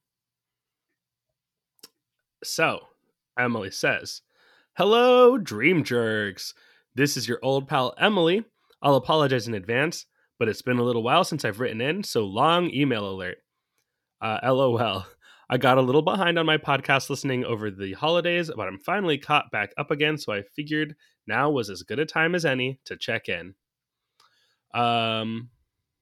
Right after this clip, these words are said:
first off, congratulations and happy one-year anniversary to you guys and the podcast. It's been a great run so far, and I can't wait to see what you've got in store for the future.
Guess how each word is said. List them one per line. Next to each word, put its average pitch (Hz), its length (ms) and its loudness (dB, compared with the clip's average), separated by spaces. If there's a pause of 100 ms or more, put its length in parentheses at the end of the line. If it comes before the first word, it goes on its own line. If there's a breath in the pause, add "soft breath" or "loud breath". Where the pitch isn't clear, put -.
(1300)
first 226 540 2
off, 110 480 -4
congratulations 135 920 0
and 123 140 -8
happy 117 340 -2
one-year 131 480 -2
anniversary 110 720 -6
to 170 140 -4
you 110 200 -4
guys 120 300 -2
and 113 260 -4
the 160 60 -2
podcast. 202 680 0 (300 loud breath)
It's - 160 -10
been 98 200 -8
a 92 60 -12
great 165 340 2
run 143 240 0
so 156 240 -2
far, 127 360 -2 (320 loud breath)
and 101 80 -4
I 90 80 -4
can't 190 220 4
wait 202 100 0
to 190 80 0
see 139 300 -6 (100)
what 127 180 -4
you've 147 120 -6
got 139 160 -2
in 160 80 -6
store 123 460 -4
for 143 160 -4
the 147 80 -2
future. 107 580 -12